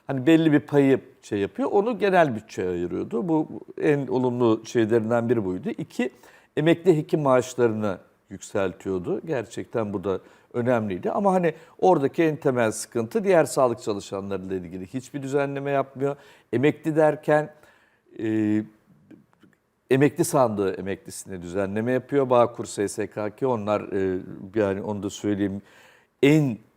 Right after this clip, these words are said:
emekli hekimlerin içinde de en kötü durumda olanlar, e, onları yapmıyor.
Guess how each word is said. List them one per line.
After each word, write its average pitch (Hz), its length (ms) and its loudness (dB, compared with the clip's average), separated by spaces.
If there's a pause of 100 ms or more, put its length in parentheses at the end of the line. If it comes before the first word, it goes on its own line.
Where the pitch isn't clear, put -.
(240)
emekli 117 400 -2
hekimlerin 117 500 -2
içinde 110 380 -6
de 123 80 6
en 117 120 2
kötü 107 360 -4
durumda 98 320 -4
olanlar, 90 460 -4
e, - 140 -6 (160)
onları 135 520 2
yapmıyor. 104 640 0